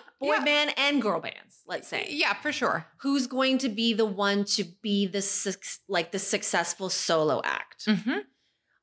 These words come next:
Speaker 1: Um, and I do think that with N sync in particular, it was always between Justin and J C.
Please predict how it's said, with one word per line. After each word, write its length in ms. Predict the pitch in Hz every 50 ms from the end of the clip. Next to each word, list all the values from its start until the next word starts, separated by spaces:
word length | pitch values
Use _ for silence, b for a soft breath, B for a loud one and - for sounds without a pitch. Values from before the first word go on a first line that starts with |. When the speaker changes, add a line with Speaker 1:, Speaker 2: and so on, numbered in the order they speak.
| _
Speaker 1:
Um, 540 | 208 208 208 208 208 208 208 208 208 202 196 - _ _ _ _ _ _ _ _ _
and 360 | 233 226 226 226 226 220 220 - - _ _ _ _ _ _ _ _ _ -
I 160 | - 247 247 233
do 260 | 202 202 233 254 247
think 380 | 254 294 262 247 240 - - _ 220
that 360 | 202 214 208 175 - 202 185
with 220 | 202 202 202 196 - - _ _ _ _ _ _ _ _ _ -
N 160 | 233 240 240
sync 240 | 233 226 214 202 196
in 140 | 202 190 196
particular, 580 | 208 - - 190 - - 196 185 185 180 180
it 140 | 180 - -
was 220 | 185 185 180 185 - -
always 380 | 214 208 214 214 226 226 202
between 480 | 190 196 202 - - 208 196 190 185 175
Justin 380 | 165 175 165 - - 190 185
and 100 | 185 180
J 200 | 175 175 165 165
C. 500 | 160 - - 147 147 175 226 359 370 -